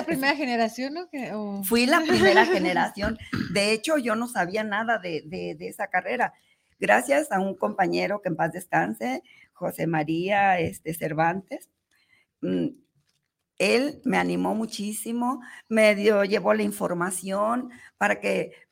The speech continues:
Speaker 2: me metiera a la carrera. "Güerita", dice, "a ti te encanta bailar", porque en la normal también, pues, yo bailé, bailé.
Speaker 1: <laughs>
Speaker 2: Entonces, pues, fui, hice el examen, salí en listas y me inscribí en la carrera,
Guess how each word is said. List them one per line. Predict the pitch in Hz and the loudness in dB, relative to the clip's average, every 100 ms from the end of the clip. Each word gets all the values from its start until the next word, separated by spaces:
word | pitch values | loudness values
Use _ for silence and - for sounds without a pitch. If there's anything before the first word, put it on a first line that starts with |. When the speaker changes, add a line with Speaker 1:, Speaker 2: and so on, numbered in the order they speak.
| _ _ | _ _
Speaker 2:
me | 190 | 0
metiera | 185 190 226 247 | 2 0 -2 0
a | 269 | 0
la | 208 | 0
carrera. | 196 196 254 294 226 - | 0 -2 -2 -2 -2 -6
"Güerita", | 285 202 226 - - 254 | -6 -6 -6 -8 -2 -2
dice, | 226 - - - | -2 -10 -8 -10
"a | - | -10
ti | 262 | -6
te | 262 | -6
encanta | 254 233 240 233 | -2 -2 0 0
bailar", | 196 185 226 | 0 0 -2
porque | 196 - | -2 -4
en | 175 175 | -2 0
la | 170 | 2
normal | 156 156 139 131 165 | 2 0 2 0 2
también, | 214 165 190 | 0 0 -4
pues, | 170 165 | -6 -2
yo | 160 | 0
bailé, | 151 156 165 160 | 0 0 0 2
bailé. | - 156 170 254 | 4 4 2 0
Speaker 1:
<laughs> | 226 202 208 | 0 -4 -10
Speaker 2:
Entonces, | - 196 180 220 220 | 2 2 4 0 0
pues, | 180 180 | -2 -2
fui, | - 202 240 320 339 - _ - | -2 2 2 2 -2 -16 _ -4
hice | 208 240 | 0 4
el | 220 | 4
examen, | 185 - 220 233 262 311 302 302 _ - | 4 0 0 2 2 2 0 -4 _ -20
salí | - 202 190 220 | 0 4 4 4
en | 220 220 | 2 2
listas | 240 320 - 320 359 - - _ _ _ _ _ | 2 2 2 2 2 -2 -16 _ _ _ _ _
y | 220 220 | 0 4
me | 202 | 4
inscribí | 185 185 - 165 170 180 | 4 0 -4 -2 -2 -2
en | 202 208 | -2 0
la | 180 | 0
carrera, | 165 165 170 180 202 277 - | 2 0 2 0 2 0 -2